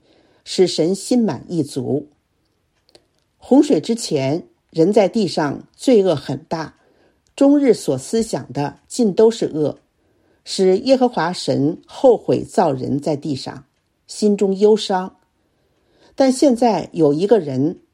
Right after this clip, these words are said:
他照着神的喜悦献上燔祭，蒙神悦纳，使神喜悦，满足了。因此，神就来与人立了这约，保留地与其一切有关的秩序，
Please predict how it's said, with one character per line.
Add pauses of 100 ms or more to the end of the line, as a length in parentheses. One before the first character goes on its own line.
他
照
着
神
的
喜
悦 (140)
献
上
燔
祭， (500)
蒙
神
悦
纳， (400)
使
神
喜
悦， (320)
满
足
了。 (800)
因
此， (160)
神
就
来
与
人
立
了
这
约， (600)
保
留
地 (100)
与
其
一
切
有
关
的
秩
序，